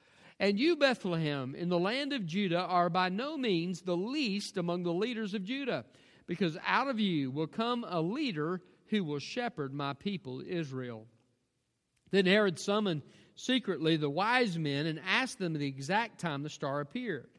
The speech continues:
He sent them to Bethlehem and said, "Go and search carefully for the child.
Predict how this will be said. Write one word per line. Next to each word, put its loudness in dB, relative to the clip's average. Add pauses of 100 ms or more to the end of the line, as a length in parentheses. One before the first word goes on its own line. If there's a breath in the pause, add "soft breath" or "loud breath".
(560 soft breath)
He 0
sent -2
them -4
to 0
Bethlehem 2
and -2
said, -2
"Go 2 (180 loud breath)
and -4
search -2
carefully -2
for -4
the 0
child. 0